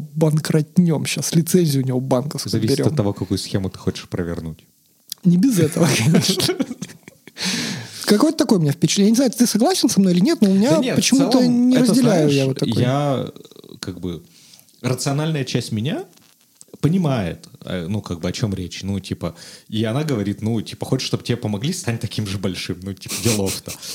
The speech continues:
Speaker 2: А, ну, вот это некоторое возмущение, ну, оно есть, потому что, ну,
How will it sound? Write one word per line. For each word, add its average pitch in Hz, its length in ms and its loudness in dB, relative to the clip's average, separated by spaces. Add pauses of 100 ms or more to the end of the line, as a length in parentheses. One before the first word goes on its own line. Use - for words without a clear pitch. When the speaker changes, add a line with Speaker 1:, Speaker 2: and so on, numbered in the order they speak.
(260)
Speaker 2:
А, 98 400 -2 (220)
ну, 127 140 -2
вот 120 160 -2
это 110 120 -2
некоторое 95 360 -6
возмущение, 101 760 -6 (560)
ну, 90 240 -10
оно 90 300 -6
есть, 95 300 -6
потому 87 260 -14
что, - 220 -12
ну, 90 160 -6